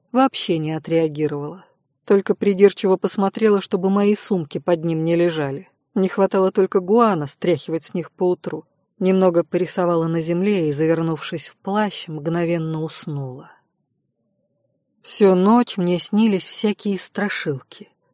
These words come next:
Чертежи самолетов, аэропланов,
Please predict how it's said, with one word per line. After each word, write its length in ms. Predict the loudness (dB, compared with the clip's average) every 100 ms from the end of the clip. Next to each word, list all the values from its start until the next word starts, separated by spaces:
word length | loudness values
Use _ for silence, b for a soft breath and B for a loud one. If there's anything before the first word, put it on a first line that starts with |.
| _ -8
Чертежи 520 | 0 0 2 0 0
самолетов, 920 | 2 4 4 4 0 -2 -10 -14 -6
аэропланов, 920 | -2 0 0 -2 -2 0 2 0 -4